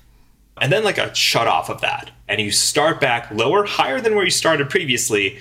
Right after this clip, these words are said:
but then you build right back up. And so there doesn't need to be that constant, always on mentality. Like, rest and, like, that recovery and that rebuild is actually critically important for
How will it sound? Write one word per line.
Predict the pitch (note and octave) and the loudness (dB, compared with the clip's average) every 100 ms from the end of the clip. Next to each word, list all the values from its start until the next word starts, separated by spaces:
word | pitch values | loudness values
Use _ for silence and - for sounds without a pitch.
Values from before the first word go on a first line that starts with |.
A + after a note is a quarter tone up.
| - | -10
but | A2 | -2
then | A2+ | 0
you | G#2+ | -2
build | F#2+ A#2+ B2+ B2+ A2 | -2 0 0 0 -4
right | A2+ A2 | -2 -2
back | G#2 G2 - | 0 -2 0
up. | - - - - - _ - - - | -4 -6 -20 -20 -20 _ -20 -20 -6
And | A2+ A2+ | -2 0
so | - C3 B2 A#2+ A#2+ B2 A#2 | 0 2 2 0 -4 -8 -10
there | A2+ D#3 | 0 2
doesn't | C#3 C#3 C#3+ E3+ | 2 0 0 -2
need | B2+ C#3 | 0 0
to | C3+ | 0
be | G#2+ | 0
that | G2+ - | 0 0
constant, | - - - A#2+ A#2 A2+ - A2+ - - | -4 -6 -2 0 0 -2 -2 -4 -6 -4
always | G2+ G2+ G2 G2 - | -2 0 0 -2 -4
on | G2 G2 F#2+ F#2 G2 - _ _ _ _ _ | -4 0 0 -2 -8 -16 _ _ _ _ _
mentality. | G#2 G#2+ G#3 A#3+ C#3 B2+ | -4 0 0 2 2 0
Like, | G#2 F#2 - - - _ | -2 -4 -8 -16 -20 _
rest | B2+ G#2 A#2 B2+ - - - - | -12 -2 0 0 0 -2 -4 -2
and, | A2 G#2+ G#2 G#2 G2+ - | 0 2 2 0 -2 -4
like, | F#2+ F#2 | -4 0
that | G2+ - | -2 -2
recovery | - A#2+ A2 G#2 G2 | -4 0 2 2 2
and | F#2+ | -2
that | F2+ | -2
rebuild | G#2 A2 G2 F2 F2 | -2 0 0 0 -2
is | E2+ - | -4 0
actually | G2+ - G#2 | -2 -2 -8
critically | - C3+ C#3+ C#3+ | -4 -2 -2 -2
important | G#2 G2+ C3+ G#2 F#2 - | -4 0 0 0 -4 0
for | G#2 F#2+ G2 | 0 0 -4